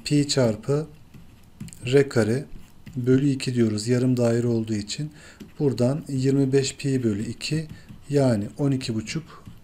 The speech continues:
pi gelecektir. Burada da dik üçgenimiz var. A C B üçgeninde yükseklik dört. Alana baktığımız zaman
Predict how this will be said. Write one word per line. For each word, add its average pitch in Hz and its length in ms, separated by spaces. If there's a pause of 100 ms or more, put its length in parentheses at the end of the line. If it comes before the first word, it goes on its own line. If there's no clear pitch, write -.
(120)
pi 139 220
gelecektir. 104 680 (840)
Burada 147 320
da 151 100
dik 151 140
üçgenimiz 135 540
var. 123 280 (560)
A 135 260
C 139 260
B 151 120
üçgeninde 120 480
yükseklik 131 760
dört. 110 240 (540)
Alana 147 360
baktığımız 139 580
zaman 117 320